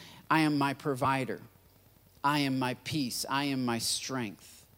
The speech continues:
I don't need God. That's the pride of life. I don't need God. Talking to Carol, uh, who we interviewed last week. It was great to have her,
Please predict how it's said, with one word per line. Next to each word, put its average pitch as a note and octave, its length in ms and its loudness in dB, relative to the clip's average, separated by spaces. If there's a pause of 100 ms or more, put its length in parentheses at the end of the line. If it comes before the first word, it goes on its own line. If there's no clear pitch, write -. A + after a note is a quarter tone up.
(520)
I B2 80 -2
don't C#3+ 220 2
need D#3 580 2 (320)
God. G2 400 -2 (240)
That's C#3+ 180 -2
the D3+ 120 -2
pride F#3 400 2
of A2 140 -6
life. - 380 -12 (120)
I C3+ 120 4
don't D3 280 2
need C#3+ 480 -4 (300)
God. D3+ 340 -2 (360)
Talking D3+ 240 2
to C3+ 40 0
Carol, D#3 500 4 (100)
uh, A2+ 400 2 (160)
who C3 280 -2
we C3 320 -2
interviewed D#3 420 4
last D3 320 6
week. E3 220 0
It E3+ 40 0
was B2+ 120 -2
great D3 200 2
to C3+ 80 -2
have B2+ 240 0
her, C#3+ 200 -2